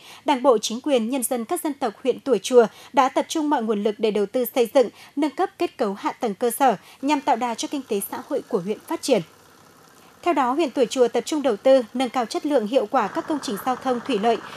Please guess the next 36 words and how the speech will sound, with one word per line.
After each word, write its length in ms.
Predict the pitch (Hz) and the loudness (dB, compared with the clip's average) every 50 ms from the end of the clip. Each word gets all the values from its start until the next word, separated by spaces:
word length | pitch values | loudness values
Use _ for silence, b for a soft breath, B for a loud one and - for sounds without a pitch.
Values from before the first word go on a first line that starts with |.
| B B | B B
cũng 180 | - 294 302 330 | 0 2 4 4
như 100 | 349 330 | 2 2
các 220 | - 370 381 - | 0 -2 -4 -4
hạng 200 | - 302 240 220 | -4 -4 -2 0
mục 180 | 226 233 220 - | 2 0 0 0
công 120 | 330 311 - | -4 -6 -6
trình 140 | - 233 202 | -6 -8 -8
phúc 180 | - 320 - | -8 -6 -4
lợi 120 | 302 269 202 - | -2 -2 -2 -4
xã 100 | - 254 | -6 -4
hội, 200 | 254 311 302 233 - B B B B B | 2 4 4 4 4 B B B B B
nhằm 120 | 302 294 - | -4 -4 -2
từng 180 | - 269 240 | -4 -4 -2
bước 180 | 294 392 - - | -2 -4 -2 -2
hoàn 160 | 311 254 208 - - | -2 -2 -2 -2 0
thiện, 140 | 262 240 - - - | -2 -2 -2 -2 -2
đồng 200 | 247 247 208 202 | 0 0 2 4
bộ 180 | 226 247 247 - B B B B B | 4 4 4 4 B B B B B
để 180 | 277 233 208 | 4 4 4
tạo 160 | - - 247 | 2 0 -2
tiền 200 | 226 - 240 220 | 0 0 0 0
đề 140 | 202 226 214 | 0 -2 -2
vững 200 | 190 220 233 233 - | 0 -2 -4 -4 -4
chắc 180 | - 370 381 - | -4 -4 -4 -4
cho 100 | - 330 | -4 -4
việc 200 | 302 - 240 - | -2 -2 -2 -4
thúc 100 | - 359 - | -4 -4 -2
đẩy 120 | 285 240 185 | -2 -2 -2
phát 200 | - - 339 - | -2 -6 -6 -4
triển 160 | - 254 208 - | -4 -4 -4 -2
kinh 120 | 240 220 202 - | -4 -4 -2 -2
tế 100 | 208 196 | -4 -4
xã 160 | - - 269 | -4 -4 -2
hội 140 | 285 294 - | -2 0 0
của 140 | - 233 | 0 0
huyện. 220 | 196 214 262 233 | 2 4 4 2